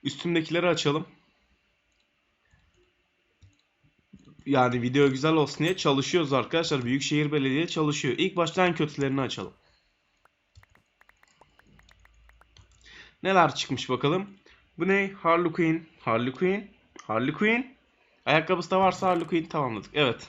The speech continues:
Harley Quinn'i tamamladık. Aa dur deneyelim hemen. Bir karakter tamamladık yanlışlıkla. Bu arada bunlar nasıl yapılıyor? Ben bir alsam ya bunu.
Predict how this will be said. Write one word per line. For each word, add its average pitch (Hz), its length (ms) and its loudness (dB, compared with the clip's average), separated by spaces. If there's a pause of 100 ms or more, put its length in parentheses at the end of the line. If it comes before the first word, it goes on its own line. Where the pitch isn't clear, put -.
Harley 160 300 4
Quinn'i 156 260 0
tamamladık. 117 480 -4 (440)
Aa 220 240 6
dur 202 140 -6
deneyelim 202 400 -2
hemen. 101 180 -6 (240)
Bir 190 80 0
karakter 196 480 2
tamamladık 131 440 -2
yanlışlıkla. 123 560 -4 (380)
Bu 175 60 4
arada 208 160 4
bunlar 202 260 2
nasıl 208 240 -4
yapılıyor? 135 260 -6
Ben 147 180 -4
bir - 160 -8
alsam 139 360 -6
ya 110 100 -8
bunu. 98 160 -12